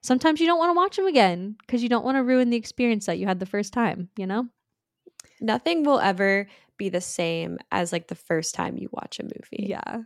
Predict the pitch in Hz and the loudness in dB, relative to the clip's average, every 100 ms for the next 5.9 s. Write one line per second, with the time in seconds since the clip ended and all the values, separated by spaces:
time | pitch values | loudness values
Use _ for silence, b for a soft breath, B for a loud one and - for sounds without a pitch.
0 | _ _ 247 247 202 180 - - - - | _ _ 0 0 0 -2 -6 -10 -10 -10
1 | - _ _ _ - 202 - 208 - 233 | -12 _ _ _ -16 -16 -14 -18 -4 -2
2 | 240 214 202 208 175 175 180 185 185 180 | 0 0 2 2 0 0 0 0 -2 -4
3 | 170 196 185 175 175 175 190 190 190 180 | -6 -4 -4 -4 -6 -8 -6 -6 -8 -8
4 | 180 185 _ _ - 170 - 175 196 190 | -8 -8 _ _ -8 -8 -8 -12 -12 -10
5 | 175 190 - 196 _ _ - 190 214 | -12 -12 -14 -16 _ _ -12 -12 -14